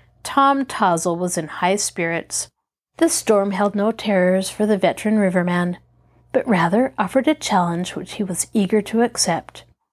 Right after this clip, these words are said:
Mary and Bud Mason did not share his enthusiasm for the adventure. As Nancy Drew thought of what was in store for her, she shuddered. She knew that it was dangerous to attempt a journey on the river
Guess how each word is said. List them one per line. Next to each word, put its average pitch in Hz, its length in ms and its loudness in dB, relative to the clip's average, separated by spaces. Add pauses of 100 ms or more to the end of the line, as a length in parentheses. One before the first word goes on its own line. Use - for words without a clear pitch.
(300)
Mary 254 540 4
and 226 240 0
Bud 226 180 2
Mason 240 460 0
did 196 140 -6
not 262 340 0
share 208 280 2
his 202 220 0
enthusiasm 175 800 0
for 175 180 -8
the 180 180 0
adventure. 175 720 -4 (640)
As 196 180 0
Nancy 214 480 2
Drew 202 280 2
thought 196 280 2
of 196 140 -2
what 208 140 0
was 233 160 -2
in 233 140 2
store 196 360 2
for 190 220 -2
her, 196 260 -6 (220)
she - 180 -6
shuddered. 190 600 0 (720)
She - 320 0
knew 254 300 2
that 220 140 -6
it 220 80 -2
was 226 180 0
dangerous 208 720 0
to 214 140 0
attempt 196 420 -2
a 240 80 2
journey 202 400 2
on 196 140 0
the 220 100 2
river 185 420 0